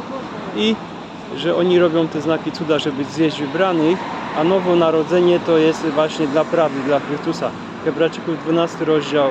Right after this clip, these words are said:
e, dwadzieścia dwa do dwadzieścia dziewięć. E, my podeszliśmy do góry, która jest na, na Syjonie, ta góra i do doskonałości, do a-, aniołów jako pierwociny. Hebrajczyków, czwarty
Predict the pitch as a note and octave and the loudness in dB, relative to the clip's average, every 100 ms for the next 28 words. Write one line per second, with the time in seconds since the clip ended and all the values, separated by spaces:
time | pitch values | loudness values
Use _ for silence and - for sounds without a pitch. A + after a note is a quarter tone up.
0 | B2+ B2+ B2+ D3+ D3 D3+ D#3 C3+ D3 C#3+ | 0 -2 -2 -2 -2 -4 -4 0 0 -2
1 | C3 C#3+ C3+ - C3 F#3+ F3 D#3+ C#3+ - | -2 -4 -4 -6 -4 0 2 2 0 -4
2 | - - - - - - - - B2 B2 | -14 -18 -18 -18 -18 -20 -20 -12 -6 -4
3 | B2+ C#3 - D#3 D#3+ E3+ - E3 D3 C#3 | -2 -4 -2 -2 -2 -6 -6 -2 0 0
4 | D#3 D3 D3 - D3 C#3+ - C#3+ C#3+ D3 | -2 -2 -2 -4 -4 -4 -4 -8 -8 -8
5 | C#3+ C#3 - E3+ D#3+ D#3 C#3+ C3+ D3 D#3 | -8 -6 -2 2 4 2 0 -2 0 0
6 | C#3+ C#3 C3+ C3+ C3+ C#3 - D3 C#3 C#3+ | 0 0 -4 -4 -4 -6 -4 -2 0 0
7 | D3 - B2+ C3 A#2+ - - - D3+ - | -2 -4 -4 -4 -4 -8 -10 -4 -4 -4
8 | B2 - - C#3+ D3 F3 F#3 G3+ - - | -6 -8 -8 -2 2 4 4 2 -2 -10
9 | - - - - - D#3 D#3 D#3+ E3+ D#3+ | -10 -10 -10 -10 -6 -6 -2 -2 2 2
10 | C#3+ D3 - G3+ G3 G3 - - - - | 2 -2 0 2 2 2 -2 -12 -16 -16
11 | - - - - F3 D#3 E3+ D#3+ - E3 | -16 -14 -14 -8 -4 0 0 0 -4 -4
12 | C#3+ F#3 F3+ - E3+ | -2 0 0 0 -2